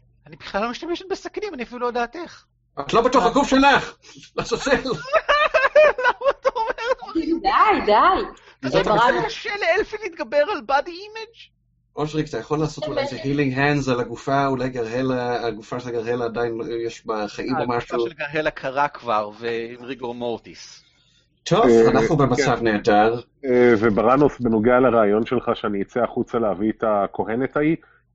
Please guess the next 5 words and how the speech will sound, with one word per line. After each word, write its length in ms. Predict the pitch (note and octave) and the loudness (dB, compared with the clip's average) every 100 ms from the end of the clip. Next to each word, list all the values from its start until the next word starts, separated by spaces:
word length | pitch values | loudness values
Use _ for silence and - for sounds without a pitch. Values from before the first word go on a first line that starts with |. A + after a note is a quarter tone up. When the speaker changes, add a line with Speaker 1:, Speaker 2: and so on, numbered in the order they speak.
| - | -8
Speaker 4:
אני, 680 | G#2+ C3+ F3+ F#3 F#3 F#3 - | -2 2 2 2 2 0 -4
אה, 640 | B2 A2+ A2 G#2+ G#2+ G#2+ G#2+ - | 0 2 4 4 4 2 -2 -8
פצוע 420 | - - E3 F3+ | -18 0 4 4
די 220 | C#3+ D#3 | 4 0
קשה 340 | - D3 D#3 | 0 -4 -2